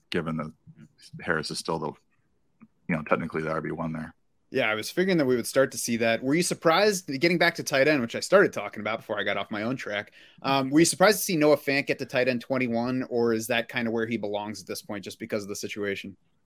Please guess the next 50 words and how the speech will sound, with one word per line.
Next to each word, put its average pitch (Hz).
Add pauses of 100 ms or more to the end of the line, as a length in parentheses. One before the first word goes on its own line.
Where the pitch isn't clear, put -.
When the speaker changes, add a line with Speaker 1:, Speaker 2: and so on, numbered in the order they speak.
(220)
Speaker 1:
Maybe 151
you 135
could 85
vamp 104
for 117
a 110
second 107
'cause 95
I'm 98
on 92
the 87
clock 87
here, 92
and 80
Speaker 2:
Mm. 87
Speaker 1:
I 92
don't 90
Speaker 2:
Oh, 143
Speaker 1:
know 110
Speaker 2:
yeah. 113
Speaker 1:
who 87
I'm 87
gonna 80
pick -
Speaker 2:
We've -
Speaker 1:
here. 165
Speaker 2:
got 180
Noah 170
Speaker 1:
Uh, 156
Speaker 2:
Fant 143
as 127
his 139
second 127
tight 117
end 110
that 113
I'm 107
talking 113
about 107
to 113
go 113
with 113
T 120
J 113
Hockenson, 110
and 117
it 113
looks 156
like 127
a 113